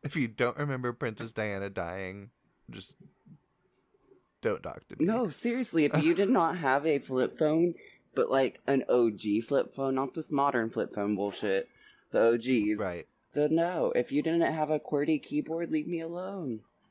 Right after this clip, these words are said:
Speaker 1: If you did not, like, want that pink razor or have that pink razor.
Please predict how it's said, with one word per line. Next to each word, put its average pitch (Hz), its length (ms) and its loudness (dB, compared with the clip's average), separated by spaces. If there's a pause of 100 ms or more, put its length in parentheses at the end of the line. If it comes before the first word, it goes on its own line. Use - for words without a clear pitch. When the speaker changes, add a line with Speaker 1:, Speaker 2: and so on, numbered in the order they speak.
(200)
Speaker 1:
If 120 180 -8
you 120 160 -4
did 147 200 -2
not, 110 280 -4
like, 98 340 -6
want 90 500 -10
that 107 240 -6
pink 107 300 -12
razor 87 540 -8 (880)
or 92 200 -2
have 98 300 -4
that 71 200 -10
pink 85 260 -14
razor. 82 540 -14